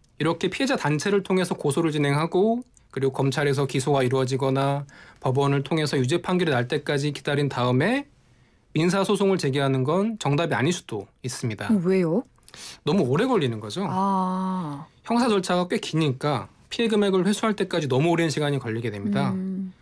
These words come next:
Speaker 1: 형사 절차 중에 다행히 업체에서 합의금을 제시하면 다행이겠지만 피해자 단체 규모가 크면 합의금을 받는 것도 사실상 기대하기 어렵거든요.
Speaker 2: 아, 그렇군요.
Speaker 1: 그러면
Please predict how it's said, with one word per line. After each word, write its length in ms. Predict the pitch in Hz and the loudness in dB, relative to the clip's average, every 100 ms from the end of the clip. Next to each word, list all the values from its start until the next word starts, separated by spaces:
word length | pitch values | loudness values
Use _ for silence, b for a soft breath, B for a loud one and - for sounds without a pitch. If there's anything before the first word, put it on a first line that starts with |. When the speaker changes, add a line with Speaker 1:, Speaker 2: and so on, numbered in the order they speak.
| _ | _
Speaker 1:
형사 280 | - 233 240 | -2 0 2
절차 400 | 208 185 202 202 | 2 0 0 0
중에 340 | 190 151 160 185 | -2 -2 -2 -2
다행히 320 | 139 147 156 | -2 0 0
업체에서 480 | 127 - 170 165 160 | 0 -2 -2 0 -2
합의금을 840 | 262 269 277 240 190 185 139 110 | 0 0 2 4 4 2 0 -2
제시하면 500 | 110 139 160 160 170 | -2 -2 0 0 -2
다행이겠지만 800 | - 131 139 127 - 131 175 107 b b b b b - | -2 0 0 0 -2 -2 0 -4 b b b b b -10
피해자 320 | - 269 254 | -2 0 0
단체 340 | 143 147 - 180 | 0 -2 -2 -2
규모가 380 | 156 156 165 | 0 2 0
크면 540 | - - 247 175 160 113 | -2 -2 0 2 0 -2
합의금을 520 | - 262 269 254 240 | -2 0 2 2 2
받는 280 | 160 147 160 | 2 0 0
것도 180 | 160 156 | 0 -2
사실상 720 | 220 240 196 - 220 240 247 _ | -2 -2 -2 -2 -2 -2 -6 _
기대하기 380 | - 147 160 147 | -2 0 0 0
어렵거든요. 680 | 117 135 190 127 - - 190 | -2 -2 0 0 2 0 0
Speaker 2:
아, 40 | |
그렇군요. 800 | 123 185 - 208 175 156 151 156 | -4 -8 -2 -2 -2 -8 -12 -6
Speaker 1:
그러면 520 | 160 160 180 190 202 | 0 2 2 2 0